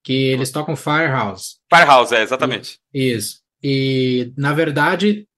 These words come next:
Speaker 1: eh, os quatro, um deles ia dar entrevista. E eles de-, decidiram que o Gene ia, porque acho que ele era mais, um pouco mais despachado, né? Os outros estavam meio com, meio tímidos, não
Speaker 2: Ah.
Speaker 1: queriam, e foi ele lá fazer. Colocaram ele na missão de fazer a entrevista.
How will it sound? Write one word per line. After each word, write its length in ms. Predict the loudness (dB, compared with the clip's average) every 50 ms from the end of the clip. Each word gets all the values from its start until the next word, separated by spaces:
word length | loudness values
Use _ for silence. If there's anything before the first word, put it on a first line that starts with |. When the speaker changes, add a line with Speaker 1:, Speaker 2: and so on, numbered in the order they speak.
| _ _ -6
Speaker 1:
eh, 180 | -6 -6 -4 -4
os 160 | -6 -6 -6
quatro, 680 | -4 -2 0 0 2 0 0 -2 -4 -4 -6 -6 -6 -8 -4
um 220 | 0 2 4 4
deles 420 | 4 4 4 4 2 0 0 -2 -2
ia 240 | -2 0 0 0 0
dar 300 | -2 -4 -6 -6 -6 -6
entrevista. 800 | -6 -2 -2 0 0 0 -2 -4 -4 -6 -8 -8 -8 -8 -12 -14 -14 -14 -12 -12 -14 -14 -16 _ _ _ _ _ -6
E 60 | -4
eles 180 | -4 -2 -4 -4
de-, 200 | -6 -8 -10 -8
decidiram 480 | -6 -6 -4 -4 -4 -4 -2 -2 -2
que 100 | 0 -2
o 40 | 0
Gene 300 | 0 0 -2 -2 -2 0
ia, 120 | 0 0
porque 160 | 0 -2 -4 -6
acho 120 | -6 -6
que 80 | -6 -2
ele 100 | -2 0
era 120 | 0 0
mais, 340 | -2 -2 -2 -2 -4 -6 -6
um 120 | -8 -6
pouco 180 | -4 -4 -4 -4
mais 160 | -4 -4 -4
despachado, 720 | -4 -8 -8 -6 -6 -6 -6 -6 -4 -2 -2 -2 -2 -2
né? 80 | -2 -4
Os 60 | -4 -4
outros 100 | -4 -6
estavam 200 | -6 -4 -4 -4
meio 220 | -2 -2 -4 -6 -6
com, 80 | -8 -8 -8 -8 -8
meio 240 | -6 -6 -6 -6 -6
tímidos, 520 | -6 -4 -2 0 0 0 0 -2 -2 -2
não 120 | 0 0 0
Speaker 2:
Ah. 80 | 0
Speaker 1:
queriam, 280 | -2 -2 -2 -2 -4 -4
e 40 | -4
foi 220 | -4 -2 0 2
ele 220 | 2 2 2 0 0
lá 160 | 2 0 0
fazer. 320 | -2 -2 -4 -2 -2 -2
Colocaram 400 | -2 -2 -6 -4 -2 -2 0 0
ele 140 | 0 0 -2
na 100 | -4 -4
missão 320 | -4 -4 -4 -4 -6 -6 -8
de 80 | -6
fazer 180 | -6 -6 -6 -6
a 40 | -6
entrevista. 440 | -6 -6 -4 -4 -4 -4 -6 -10